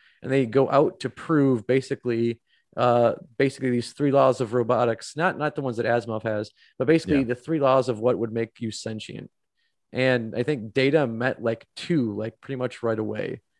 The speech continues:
Speaker 1: And there was the argument over the third for the most part. Um, and again, like, the fact that he will fight so hard, uh, for the humanity of that character.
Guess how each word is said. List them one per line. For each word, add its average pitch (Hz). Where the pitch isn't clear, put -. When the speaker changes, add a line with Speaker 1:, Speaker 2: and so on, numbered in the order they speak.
Speaker 1:
And 117
there 117
was 113
the 113
argument 117
over 104
the 101
third 113
for 110
the 107
most 107
part. -
Um, 120
and 135
again, 147
like, 127
the 131
fact 147
that 120
he 160
will 131
fight -
so 151
hard, 113
uh, 110
for 123
the 117
humanity 113
of 113
that 110
character. 110